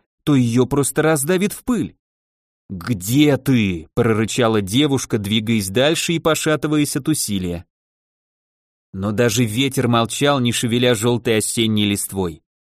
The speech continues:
Никакого движения и звука — и только ощущение близкой границы собственных сил, которая от чего-то ассоциировалась с границей света и косой тени, падающей от дома.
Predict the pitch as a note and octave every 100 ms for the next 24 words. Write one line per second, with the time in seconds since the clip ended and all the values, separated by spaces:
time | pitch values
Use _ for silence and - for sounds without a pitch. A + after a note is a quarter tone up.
0 | _ - A2+ A2 C3 D#3+ C#3+ C3 A2 G#2
1 | A2+ C3+ C#3 C3 C3+ C#3+ B2 B2 D#3+ C3
2 | - - _ - G#2+ G2 E3 F#3 F#3 E3+
3 | - D#3 - F3+ E3+ E3 C#3 D#3 - D3+
4 | C3+ C#3 C#3 D#3 - D3+ C3 D3 C3 -
5 | B2+ A#2 - - E3 C#3+ _ _ _ -
6 | C3 D#3 D3+ D3+ - C#3 - - D3+ G3
7 | G3 A#2+ A2 C#3+ B2 D#3 D#3+ D3 C#3+ C#3
8 | B2+ - A2+ B2 C3 C#3 C3 - B2+ -
9 | C3 D3+ B2+ A2+ A#2 A2+ B2+ A2+ - C#3+
10 | E3+ E3 - A#2+ A#2 A#2+ A2+ - A2+ G#2
11 | F#2 G2 F2+ E2+ D#2